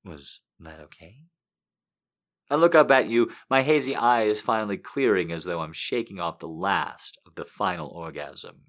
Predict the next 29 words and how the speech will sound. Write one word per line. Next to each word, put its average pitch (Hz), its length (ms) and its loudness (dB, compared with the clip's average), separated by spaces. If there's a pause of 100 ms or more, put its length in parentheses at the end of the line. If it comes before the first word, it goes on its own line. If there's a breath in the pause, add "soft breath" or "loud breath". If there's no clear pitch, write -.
(100)
and 80 140 -20
grin. 80 440 -14 (760 soft breath)
I - 60 -16
say 98 260 -4
I'm 76 180 -10
great. 82 400 -12 (960)
I 80 120 -10
ask 95 420 -8
you 58 240 -20 (340)
if 82 140 -20
you'd 80 100 -12
like 80 220 -10
to - 80 -20
go 76 180 -10
again. 78 440 -14 (1400)
I 95 80 -10
laugh, 104 540 2 (340)
but 107 100 -4
my 95 200 -2
eyes 110 340 4
are 85 80 -2
serious, 90 600 2 (240 loud breath)
and 110 60 -8
my 101 120 2
hand 113 300 -2
reaches 104 400 -2
to - 140 -10
your 85 140 -4
nipple, 90 520 -8